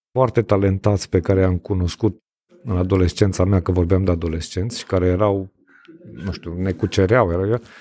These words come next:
și care, nu știu, au, au ajuns să,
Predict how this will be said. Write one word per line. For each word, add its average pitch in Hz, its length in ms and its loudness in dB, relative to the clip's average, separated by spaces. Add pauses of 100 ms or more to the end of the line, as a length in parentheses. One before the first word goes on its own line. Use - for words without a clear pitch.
(140)
și - 140 -18
care, 127 460 2 (1160)
nu 120 360 2
știu, 92 220 0 (560)
au, 95 360 -4
au 101 180 2
ajuns 120 300 2
să, - 160 -2